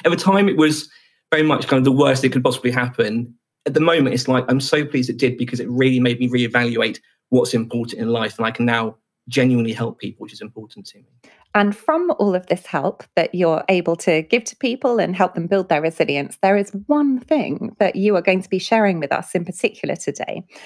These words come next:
Speaker 2: So I'm sure that everyone listening is waiting on tenterhooks to find out what this is.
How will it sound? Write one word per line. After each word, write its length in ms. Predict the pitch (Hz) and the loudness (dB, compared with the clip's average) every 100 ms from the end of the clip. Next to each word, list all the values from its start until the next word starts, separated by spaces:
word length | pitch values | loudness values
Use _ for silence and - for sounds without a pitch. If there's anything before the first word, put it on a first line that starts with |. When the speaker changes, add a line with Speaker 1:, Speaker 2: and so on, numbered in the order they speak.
| - _ | -20 _
Speaker 2:
So 180 | 220 214 | 2 4
I'm 220 | 233 233 | 4 2
sure 580 | 226 - 415 233 165 226 | 0 0 2 2 2 2
that 160 | 262 - | 2 2
everyone 420 | 254 277 208 185 | 2 2 2 2
listening 380 | 220 - 165 156 | 0 -2 -4 -4
is 140 | 165 | -6
waiting 500 | 151 226 269 - 214 | -2 0 0 -2 0
on 160 | 208 208 | 2 0
tenterhooks 560 | 208 202 - 175 - | 0 0 -2 -4 -4
to 120 | - 170 | -8 -8
find 400 | - 202 202 185 | -2 0 0 0
out 160 | 160 | -2
what 180 | 170 - | -4 -4
this 200 | 160 - - | -6 -8 -6
is. 240 | 165 - | -4 -4